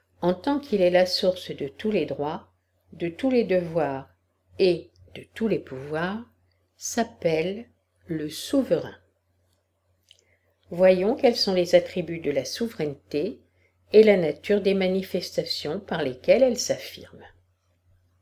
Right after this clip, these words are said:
La souveraineté est l'exercice de la volonté générale.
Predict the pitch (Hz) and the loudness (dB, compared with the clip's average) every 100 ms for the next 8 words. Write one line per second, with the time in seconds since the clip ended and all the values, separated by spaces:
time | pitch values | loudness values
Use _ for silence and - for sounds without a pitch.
0 | _ _ _ _ _ _ _ _ _ _ | _ _ _ _ _ _ _ _ _ _
1 | _ _ _ _ _ _ _ _ _ _ | _ _ _ _ _ _ _ _ _ _
2 | _ _ 190 202 - 302 240 214 208 - | _ _ 2 2 2 -2 0 0 0 0
3 | 233 254 302 - _ _ _ _ - 175 | 2 2 0 -10 _ _ _ _ 8 8
4 | 156 165 226 - 208 190 - 202 220 - | 10 6 2 0 -6 -6 -8 -8 -6 -8
5 | - - - _ - 170 170 165 175 180 | -8 -10 -12 _ -6 0 2 2 0 0
6 | 180 254 247 202 170 - 120 120 | 0 0 0 -2 -4 -6 -12 -12